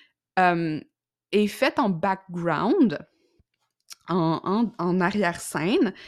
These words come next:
et, euh, qui nous empêche de vraiment, comme, se reposer, tu sais. Parce que plus on donne à notre corps, euh, du travail, <laughs> même si ce travail semble plaisant,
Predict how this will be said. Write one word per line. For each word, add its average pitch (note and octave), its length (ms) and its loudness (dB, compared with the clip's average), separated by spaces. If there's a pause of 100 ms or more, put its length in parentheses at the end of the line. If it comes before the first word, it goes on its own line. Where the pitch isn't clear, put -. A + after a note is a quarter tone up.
(340)
et, B3+ 380 2 (320)
euh, F#3 100 4
qui F#3+ 220 0
nous G#3+ 260 6
empêche A#3 480 -2
de D#3 100 4
vraiment, F#3+ 560 0 (580)
comme, F#3 420 -2 (840)
se - 200 0
reposer, B3+ 760 0
tu E3+ 160 -4
sais. C#4+ 140 -8 (800)
Parce G#3 280 -6
que C4+ 120 -4 (280)
plus F4 320 4
on A3 120 0
donne A#3 180 2
à A#3+ 80 0
notre F3 220 -2
corps, A3+ 520 0 (140)
euh, E3 380 -4 (320)
du F3 160 -8
travail, F3 560 2
<laughs> C#4+ 460 6 (400)
même G3 280 2
si A3+ 160 -2
ce G3+ 100 -4
travail F#3 440 -2
semble G3 400 -4
plaisant, D#3+ 540 -2